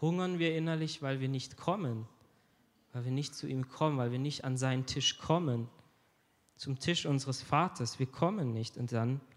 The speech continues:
hungern wir geistlich. Dann haben wir Hunger. Oder Jesus sagt dann hier, „Wer an mich glaubt,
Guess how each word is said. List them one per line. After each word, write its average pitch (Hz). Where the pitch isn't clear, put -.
hungern 185
wir 117
geistlich. 107
Dann 117
haben 165
wir 165
Hunger. 165
Oder 143
Jesus 139
sagt 147
dann 139
hier, 139
„Wer 127
an 139
mich 139
glaubt, 139